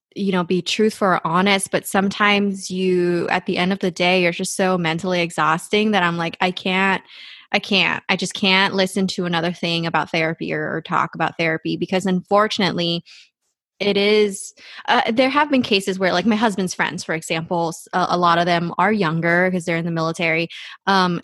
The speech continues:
and they might have not heard about what therapy is,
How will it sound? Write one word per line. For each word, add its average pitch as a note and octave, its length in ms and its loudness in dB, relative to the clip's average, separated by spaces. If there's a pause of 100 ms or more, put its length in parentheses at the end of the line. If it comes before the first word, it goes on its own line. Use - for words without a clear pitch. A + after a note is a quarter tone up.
and F3 680 2
they F3+ 360 2
might F3+ 300 0
have F3+ 120 0
not F#3+ 260 2
heard F3+ 200 0
about E3 260 2
what F3 220 -2
therapy E3 400 -2
is, E3 280 -4